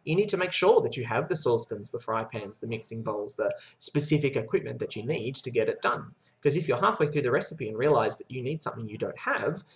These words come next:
it gets very tricky to finish it. And then how, okay, so say you've got your purpose, you've thought about what you're measuring, you've made a prediction, you've got all the equipment.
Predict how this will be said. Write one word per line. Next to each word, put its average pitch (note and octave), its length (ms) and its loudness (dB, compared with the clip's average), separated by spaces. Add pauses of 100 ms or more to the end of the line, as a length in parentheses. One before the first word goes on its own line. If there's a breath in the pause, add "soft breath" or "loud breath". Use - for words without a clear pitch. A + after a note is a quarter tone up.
(160 loud breath)
it - 120 -2
gets - 180 2
very G#2+ 260 2
tricky G#2+ 320 -10
to - 160 -12
finish - 340 -8
it. - 80 -14 (1700 loud breath)
And D#3+ 80 0
then F3+ 80 6
how, F#3 480 0
okay, - 260 -2
so - 160 -4
say D#3 260 6
you've C3+ 140 -4
got - 180 6
your E3 120 -8
purpose, - 400 -6
you've A2+ 100 -8
thought F#3 180 4
about F#3+ 220 6
what D#3 160 4
you're C#3 100 0
measuring, A2+ 360 -2
you've G#2 100 -12
made D3+ 200 4
a - 40 4
prediction, A2 540 -4 (240 soft breath)
you've A#2+ 280 -4
got D3 240 2
all F#3 140 4
the D#3 80 4
equipment. C#3+ 460 -2